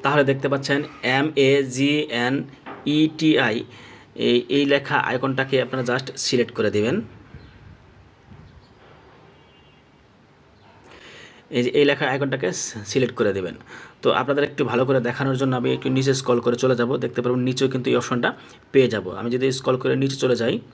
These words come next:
তাহলে কিন্তু এই ভিডিওগুলো আমি নিচে অবশ্য, অবশ্যই পেয়ে যাব। আপনি এভাবে সার্চ করে খুঁজে নিতে পারেন, অথবা আপনি চাইলে কিন্তু এই লেখার মাধ্যমে কিন্তু আপনি খুঁজতে পারেন। তো দে-, তো এখানে যে ভিডিও দেখতেছেন, এই ভিডিওর উপর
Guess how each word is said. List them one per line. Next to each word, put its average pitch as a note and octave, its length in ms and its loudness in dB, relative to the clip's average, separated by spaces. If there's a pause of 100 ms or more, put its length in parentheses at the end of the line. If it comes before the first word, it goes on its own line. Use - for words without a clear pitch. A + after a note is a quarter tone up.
(2000)
তাহলে C3+ 300 2
কিন্তু C3 200 2
এই C3 100 4
ভিডিওগুলো C3 360 4
আমি C3 140 0
নিচে C#3 160 0 (440)
অবশ্য, C3 260 2
অবশ্যই D3+ 280 0 (320)
পেয়ে B2+ 180 4
যাব। A2 100 2 (100)
আপনি B2+ 180 -2
এভাবে C3 180 2 (460)
সার্চ B2 260 0
করে C3+ 120 4 (120)
খুঁজে C#3 200 0
নিতে C3+ 160 0
পারেন, C3 140 0 (220)
অথবা C3 320 0
আপনি B2+ 200 -4
চাইলে B2 240 2
কিন্তু C3 220 -2
এই B2+ 120 0
লেখার C3+ 280 0 (400)
মাধ্যমে B2+ 320 2
কিন্তু B2+ 220 -2
আপনি C3+ 120 -4 (360)
খুঁজতে C3+ 260 2
পারেন। G2+ 160 -4 (220)
তো - 100 -8
দে-, - 80 2 (220)
তো - 40 -8 (100)
এখানে C#3+ 240 2
যে D3 40 0 (100)
ভিডিও C#3+ 200 4 (120)
দেখতেছেন, C3+ 380 2 (160)
এই C3 100 4
ভিডিওর C3+ 240 4
উপর C3+ 100 4